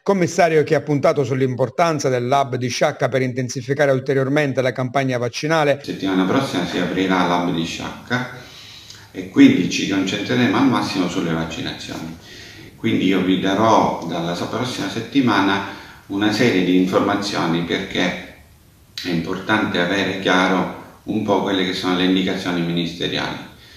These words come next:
Speaker 2: sulle nuove aperture, ai cinquantenni, ai quarantenni. Vi dico purtroppo che tanto è veloce il susseguirsi di queste informazioni che spesso anche gli addetti ai lavori fatichiamo a stare dietro.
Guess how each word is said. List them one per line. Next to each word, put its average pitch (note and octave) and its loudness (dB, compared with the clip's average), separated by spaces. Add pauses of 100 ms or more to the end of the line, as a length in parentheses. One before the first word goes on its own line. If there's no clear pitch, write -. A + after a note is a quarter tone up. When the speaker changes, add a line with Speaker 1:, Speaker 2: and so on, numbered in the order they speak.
(180)
Speaker 2:
sulle E2 -4
nuove E2 0
aperture, A#2 -2
ai F2 -6
cinquantenni, F#2+ -2
ai E2+ -10
quarantenni. F#2 -2 (480)
Vi G2+ -6
dico G#2 2
purtroppo G#2 -2
che F#2 0 (1000)
tanto A#2 2
è G2 0
veloce G2+ 4
il F2 -2
susseguirsi F#2+ 0
di F#2 4
queste G2 -2 (380)
informazioni G2+ 2
che G2 -2
spesso G#2 -6
anche F#2 -2
gli F2 -4
addetti F#2 -2
ai G#2 0
lavori F#2 0 (480)
fatichiamo F#2+ -2
a E2+ 0
stare D#2 -4
dietro. - -8